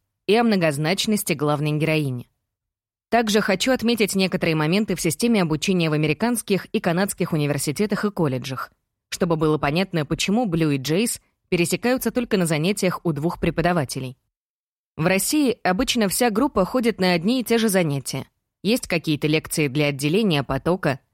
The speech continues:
программы в С Ш А и Канаде — личный выбор каждого. Деления на группы нет, студенты сами составляют свое расписание, в отличие от нашего утвержденного, и выбирают предметы, которые хотят изучать. При этом имеется список обязательных предметов по каждой специальности.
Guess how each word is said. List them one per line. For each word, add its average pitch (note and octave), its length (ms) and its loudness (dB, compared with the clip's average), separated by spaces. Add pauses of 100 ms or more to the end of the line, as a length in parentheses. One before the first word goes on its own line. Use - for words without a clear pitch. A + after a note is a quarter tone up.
(300)
программы G#3+ 420 2
в G3+ 60 -4
С G3+ 100 0
Ш F3+ 180 0
А D#3 60 2
и D3 80 0
Канаде — G3+ 460 0
личный G3 380 0
выбор F#3+ 280 0
каждого. C3 540 -4 (520)
Деления E3 440 2
на D#3+ 140 2
группы D#3+ 300 -2
нет, G3 300 -2 (220)
студенты B3+ 420 0
сами D3+ 320 0
составляют C#3+ 580 0
свое C#3 260 0
расписание, D#3 680 0
в C3+ 40 0
отличие C#3+ 440 -2
от - 100 -6
нашего E3+ 400 0
утвержденного, D3+ 840 -2 (440)
и B3+ 80 2
выбирают G#3+ 480 2
предметы, E3+ 460 0
которые A3+ 380 0
хотят D#3 340 -2
изучать. D3+ 560 -4 (920)
При G3 120 4
этом G#3+ 280 2
имеется F#3+ 380 2
список A#3+ 400 -2
обязательных F#3 600 0
предметов F3+ 560 -2
по D#3+ 140 0
каждой G3 320 0
специальности. C#3+ 800 -4